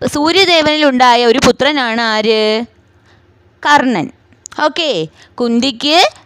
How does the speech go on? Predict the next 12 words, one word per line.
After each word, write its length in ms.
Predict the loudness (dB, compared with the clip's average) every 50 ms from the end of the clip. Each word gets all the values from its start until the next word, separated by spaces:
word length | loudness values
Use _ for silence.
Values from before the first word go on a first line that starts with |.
| _ _ _ _ _ _
ദേവേന്ദ്രനിലുണ്ടായ 920 | -4 -2 0 2 2 2 2 2 2 2 2 4 4 2 2 2 2 2 2
പുത്രനാണ് 680 | 2 0 -2 0 -2 -4 -2 -2 -2 -2 -4 -2 -2
ആര്? 560 | 0 0 0 2 2 0 0 0 0 -2 -4 -6 -10 _ _ _ _ _ _ _ _ _ _ _ -2
അർജുനൻ. 880 | -2 -2 -2 -2 -4 -4 -4 -2 -2 -2 -2 -2 -2 -2 -4 -4 -6 -8 -14 -20 _ _
കുന്തി 300 | -4 -4 -2 0 0 0
തന്നെയാണ് 720 | 0 0 0 0 0 0 0 0 0 0 -2 0 0 0 0 -2 -6 -16 -20 -20 _ 0
കർണൻ്റെയും 640 | 2 2 2 2 -2 -2 -2 -2 0 0 0 0 -2
അമ്മ. 320 | -2 -2 -2 -2 -2 -4
കുന്തിക്ക് 680 | -4 -6 -4 -4 -2 -2 -2 -4 -6 -4 -2 0 2 2 0 -2 -6 -16 -20 -20 _ _ _ _ _ _ _ _ _ _ _ _ _ -8
സൂര്യഭഗവാനിലുണ്ടായ 960 | -6 -6 -4 -2 0 0 2 2 2 0 0 -2 -2 -4 0 2 4 4 4
പുത്രനാണ് 680 | 4 2 2 0 0 -4 -4 -4 -4 -6 -4 -4 -6 -4
കർണൻ. 760 | 0 2 4 4 4 2 0 -2 0 0 0 0 -4 -6